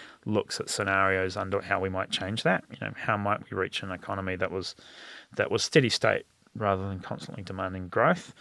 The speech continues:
Um, and, but, you know, if we can continue to grow our economy, provide more opportunities for other people, and, and, you know, not deplete resources while we do it, then that would be fantastic.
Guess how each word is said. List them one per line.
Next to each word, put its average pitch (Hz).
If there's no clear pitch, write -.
Um, 101
and, 101
but, -
you -
know, -
if -
we 110
can 113
continue 107
to 101
grow 104
our 98
economy, 104
provide 98
more 104
opportunities 101
for -
other 98
people, 104
and, 104
and, 107
you 117
know, 104
not 113
deplete 110
resources 113
while 104
we 98
do 117
it, -
then 104
that 104
would -
be 101
fantastic. -